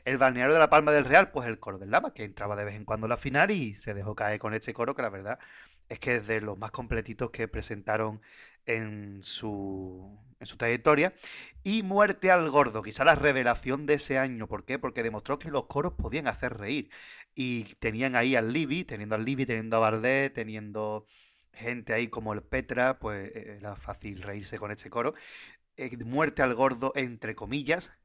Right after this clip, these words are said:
y Argüelles. Ahí juegan un poquito porque comillas se refieren al Marqués de Comillas y Argüelles es la calle que está al lado en Cádiz, pero juegan con el entre comillas, y el gordo, que todo el mundo creía que era por Julio Pardo,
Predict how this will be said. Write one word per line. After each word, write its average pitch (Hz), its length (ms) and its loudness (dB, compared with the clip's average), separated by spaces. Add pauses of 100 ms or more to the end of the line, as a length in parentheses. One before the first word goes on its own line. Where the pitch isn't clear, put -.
(100)
y 120 140 -6
Argüelles. 104 580 -4 (120)
Ahí 110 240 -4
juegan 135 320 2
un 127 140 -4
poquito 131 400 -2
porque 107 500 -2 (360)
comillas 131 560 0
se 120 80 -4
refieren 113 480 -4 (260)
al 113 140 -6
Marqués 107 300 -6
de 117 100 -2
Comillas 123 380 -2
y - 20 2
Argüelles 107 400 -4
es 120 60 -8
la 117 100 -2
calle 107 220 -4
que 104 80 -6
está 110 160 -4
al 107 80 -4
lado 104 160 0
en 101 80 -12
Cádiz, 156 300 2 (320)
pero 104 180 -8
juegan 107 260 -10
con 123 160 -8
el 117 160 0
entre 123 360 -2
comillas, 117 540 -2
y 123 100 -2
el 113 120 0
gordo, 131 380 4
que 139 100 0
todo 120 100 -6
el 113 40 -8
mundo 117 180 -4
creía 117 260 0
que - 80 -6
era 117 140 2
por 123 140 2
Julio 127 240 2
Pardo, 135 320 6